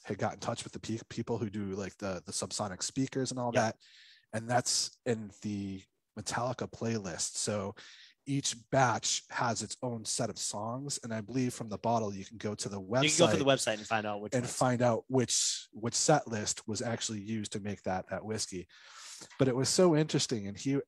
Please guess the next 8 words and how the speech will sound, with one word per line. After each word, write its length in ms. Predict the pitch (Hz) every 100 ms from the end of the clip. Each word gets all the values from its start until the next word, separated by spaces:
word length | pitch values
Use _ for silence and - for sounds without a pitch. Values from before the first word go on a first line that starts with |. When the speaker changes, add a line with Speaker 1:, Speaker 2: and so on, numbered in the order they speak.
| -
Speaker 1:
I 40 | 120
mean, 300 | 117 110 101 _ _ _ _ 147
that 160 | 170
was 140 | 202 185
a 60 |
moment 420 | 147 139 139 127
for 200 | - 120
me. 440 | 104 110 101 87